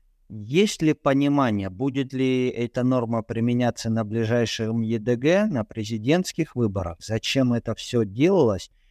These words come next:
И, в принципе, какое количество избирателей,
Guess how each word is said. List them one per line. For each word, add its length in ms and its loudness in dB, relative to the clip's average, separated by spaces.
И, 100 2
в 160 -8
принципе, 600 0
какое 520 2
количество 840 -2
избирателей, 1000 0